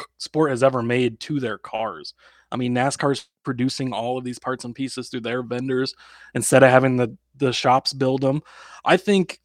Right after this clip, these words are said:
from a betting aspect, that beginning of the season, that's gonna really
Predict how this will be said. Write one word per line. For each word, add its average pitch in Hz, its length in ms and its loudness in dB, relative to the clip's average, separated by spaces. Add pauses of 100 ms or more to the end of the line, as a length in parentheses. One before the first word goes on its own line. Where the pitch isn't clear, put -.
(320)
from 139 280 2
a 113 60 0
betting 135 360 6
aspect, 120 560 0
that 120 320 -4 (420)
beginning 135 420 2
of 131 60 2
the 120 80 -2
season, 127 500 0
that's 127 180 0
gonna 175 220 0
really 131 540 2